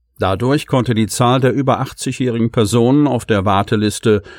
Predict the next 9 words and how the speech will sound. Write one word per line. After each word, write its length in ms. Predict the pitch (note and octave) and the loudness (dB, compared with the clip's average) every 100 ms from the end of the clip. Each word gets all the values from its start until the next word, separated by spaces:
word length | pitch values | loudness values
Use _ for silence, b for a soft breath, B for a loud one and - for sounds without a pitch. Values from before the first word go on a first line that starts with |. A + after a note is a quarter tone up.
| B | B
von 180 | - B2+ | 0 2
mehr 140 | C#3+ | 2
als 120 | C#3+ - | 0 -2
fünftausend 800 | E3+ D#3+ - C#3 B2+ B2+ C3+ C3+ | -2 -2 -4 0 0 0 -2 -4
auf 220 | C3 - | -8 -2
rund 340 | D#3+ D#3 - | -2 -2 -4
eintausendfünfhundert 1300 | A2+ A2+ - F#2+ F#2 G#2 - A2+ F#2+ - G2 F#2 G2 - | -2 -2 0 -2 -2 -4 -4 -2 -2 -2 -2 -2 -6 -4
reduziert 560 | A2+ A2 - A#2 G#2 | -4 -4 0 0 0
werden. 400 | G2 E2+ E2+ F2+ | -2 -4 -4 -8